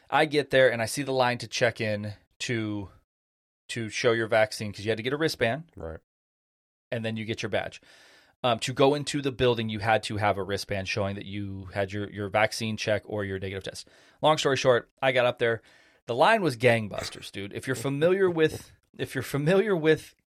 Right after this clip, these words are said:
Speaker 1: the convention center, uh, I went to the Hall H line. So it's, it went from Hall H to the middle of the convention center where the crosswalk is and back.
Speaker 2: Mm, mm.
Speaker 1: Um, I didn't know what to expect. I got in line. Honestly,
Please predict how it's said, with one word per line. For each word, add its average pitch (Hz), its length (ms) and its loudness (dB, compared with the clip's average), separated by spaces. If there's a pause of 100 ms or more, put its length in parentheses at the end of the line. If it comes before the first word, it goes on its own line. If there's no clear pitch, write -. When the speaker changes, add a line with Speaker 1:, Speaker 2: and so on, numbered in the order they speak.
(220)
Speaker 1:
the 127 140 0
convention 123 400 -2
center, 107 340 -2 (540)
uh, 117 180 4
I 131 120 4
went 160 180 0
to - 100 -6
the 135 100 2
Hall 123 220 6
H 113 280 -4
line. 104 240 -6
So - 160 -4
it's, - 220 -12
it 120 120 -2
went 120 180 -6
from 110 160 -6
Hall 165 320 6
H 147 340 0
to - 140 -6
the 120 140 -2
middle 135 420 2
of 151 120 0
the 131 80 -2
convention 113 480 -4
center 135 240 -2
where 117 120 -2
the 104 80 -4
crosswalk 117 600 2
is 107 240 -2 (680)
and 120 220 2
back. - 200 0
Speaker 2:
Mm, 90 500 -6 (120)
mm. 90 300 -6 (500)
Speaker 1:
Um, 123 460 2 (180)
I 151 80 4
didn't 180 160 0
know 175 80 8
what 165 140 6
to 156 80 -4
expect. 147 420 2
I 135 80 2
got 139 140 4
in 135 60 0
line. 131 320 2 (100)
Honestly, 156 600 2